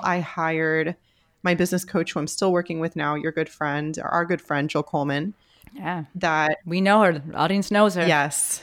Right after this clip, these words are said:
Speaker 1: Jill is amazing.
Speaker 2: We know Jill.
Speaker 1: Um, Jill was really the one that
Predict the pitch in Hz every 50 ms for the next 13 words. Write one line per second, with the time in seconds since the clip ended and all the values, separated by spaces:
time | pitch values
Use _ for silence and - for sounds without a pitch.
0 | - - 170 - 185 170 165 180 180 175 - 190 180 165 151 147 147 147 - 147
1 | 147 147 156 233 262 269 - - - 170 160 156 147 147 143 143 147 180 - -
2 | 185 - 208 208 214 220 226 208 190 - - 175 165 165 165 165 175 165 156 156
3 | 156 151 156 156 156 156 - - 175 - 156 147 143 143 143 143 - - - -
4 | -